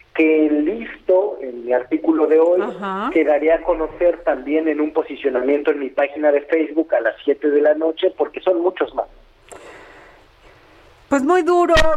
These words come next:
Speaker 2: que un joven como tú, eh, esté comentando esto, Gibran. Me duele porque, este, yo pensé que los jóvenes iban a tomar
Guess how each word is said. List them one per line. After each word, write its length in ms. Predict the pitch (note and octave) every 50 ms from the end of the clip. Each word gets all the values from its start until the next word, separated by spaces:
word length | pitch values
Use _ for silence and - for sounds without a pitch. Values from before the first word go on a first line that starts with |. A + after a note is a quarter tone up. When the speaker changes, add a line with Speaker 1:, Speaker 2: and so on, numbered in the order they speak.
| D4+ - -
Speaker 2:
que 120 | C#4 C4
un 160 | C4 C4+ C#4
joven 480 | - - - D4 C#4 C4+ C#4 C#4 C#4 C#4+
como 340 | - B3+ A3 G#3 G3+ G3 G3+
tú, 480 | - C4+ B3+ B3+ C4 C4+ C#4 C4 - _ _ -
eh, 240 | A#3 A3 G3+ G3+ G3+
esté 360 | F#3+ - - _ B3 A3+ A3
comentando 960 | - - B3+ A3+ A3 G#3 G3+ F#3+ F3+ - A3+ G#3+ G#3+ G#3+ G#3+ G3+ G#3 G3 G3
esto, 440 | F#3+ F#3+ G3 F#3+ - - - G#3+ G#3 G3
Gibran. 600 | - G3+ F3+ G3+ G3+ G3+ G3 G#3 G#3+ G#3+ A3 - _ _
Me 540 | - G3 F#3+ G3 G3 G3 F#3+ F#3+ F#3 F#3 E3
duele 680 | E3+ G#3 A3+ A#3+ B3 B3+ C4 B3 A#3 A3+ A#3 D#4 F4+ - _ _ _ _ _
porque, 840 | - F#3+ F#3+ F3+ F3 - - G3 F#3+ F#3+ F#3 F#3 F#3 F#3 F3+ - -
este, 840 | - - F#3 F3+ E3+ D#3+ - - - _ _ - F#3+ F#3 F3+ F3+ F3
yo 240 | D3 F#3 G#3 A3+ A3
pensé 640 | _ A#3+ G#3+ G#3 G#3 G#3 - - G#3 G#3 G#3 G3+ G#3
que 120 | - G#3+
los 280 | G3+ F3 D#3+ D#3+ - -
jóvenes 840 | - - A3 A3+ A3+ G#3+ G#3+ G#3 G3+ F#3+ F#3 G3 - - - - - _ _
iban 380 | G#3+ A3+ G#3+ A3 G#3+ G#3 G3
a 100 | F#3+ F#3
tomar 720 | - - E3+ F3 F#3 G3 G#3 A3+ C4 C#4 C4+ A#3 F#3+ D#3